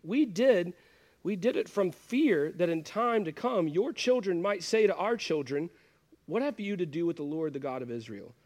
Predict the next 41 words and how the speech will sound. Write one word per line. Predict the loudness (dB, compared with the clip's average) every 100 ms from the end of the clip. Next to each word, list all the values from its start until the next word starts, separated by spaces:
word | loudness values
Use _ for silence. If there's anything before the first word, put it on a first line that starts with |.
| _ _ _ -20 -20 -20 -20 _ _ -20
For | -8 -4
the |
Lord | 0 2 2 4
has | 0 0
made | 4 4 4 0
the | -6
Jordan | -2 0 2 0 -4
a | -6
boundary | -4 0 2 0 -2
between | -4 -4 2 4 2
us | -2 -6 -4
and | -4
you. | -4 -6 -12 _ _ _ _ _ _ _ _ _
You | -4 -2
people | 0 -2 -2 -2
of | -2 0
Reuben | 0 0 -2 -2
and | -4
the | -2
people | -4 -2
of | -2 0
Gad, | 0 0 -4 -6 -20 -20 -6
you | 2
have | 2
no | 2 2 4 4
portion | 2 2 4 2 -2
in | 0
the | -2
Lord. | 0 0 -2 -4 _ _ _ _
So | -4
your | -4
children | 0 4 4 4 0 2
might | 0 0
make | 4 6 6 2
our | 0 0
children | 2 2 2 0
cease | -4 -2 -2 -2
to | -2
worship | -2 0 0 -2
the | -2
Lord. | 0 0 -2